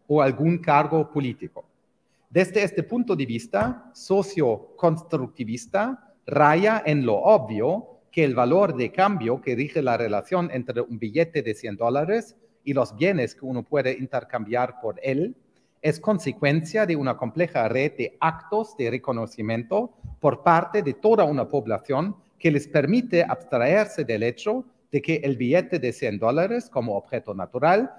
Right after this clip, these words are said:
ciertamente no va-, no vale cien dólares. En una asociación implícita o explícita con la teoría marxista de la plusvalía, piensan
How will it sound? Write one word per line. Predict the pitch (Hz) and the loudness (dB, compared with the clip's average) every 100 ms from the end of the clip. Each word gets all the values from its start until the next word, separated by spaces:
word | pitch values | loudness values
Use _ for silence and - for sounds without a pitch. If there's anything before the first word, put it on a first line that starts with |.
| - | -20
ciertamente | - 196 214 185 135 139 165 185 202 _ | 2 6 6 4 2 2 0 -4 -6 _
no | 135 135 120 | -2 0 2
va-, | 120 - | 0 0
no | 147 156 | 4 4
vale | 107 104 151 165 - | 4 2 2 -2 -8
cien | - 131 113 | -2 0 4
dólares. | 185 131 85 - - _ - _ _ _ _ _ _ _ | 4 4 0 -6 -18 _ -20 _ _ _ _ _ _ _
En | 160 175 | 0 2
una | 180 | 4
asociación | 170 190 180 160 131 - 208 208 - | 2 -2 -4 -8 -6 -2 -2 -2 -2
implícita | 131 123 233 254 247 123 110 131 - | -6 -4 -4 -4 -4 -4 -2 -2 0
o | 139 127 | 0 0
explícita | 127 - 131 135 185 214 214 | -6 -8 -8 -8 -8 -4 -4
con | 185 120 | -2 -2
la | 107 | -2
teoría | 135 127 143 131 | -2 -2 0 0
marxista | 117 107 - 214 220 - 101 170 - _ _ - | -2 -4 -8 -10 -10 -6 -6 -6 -8 _ _ -4
de | |
la | 120 113 | -2 -2
plusvalía, | 151 143 123 110 113 160 247 247 - _ _ | -2 -4 -2 -2 2 2 0 -4 -18 _ _
piensan | 151 151 156 - 190 240 294 | 4 6 4 -2 -4 -4 -6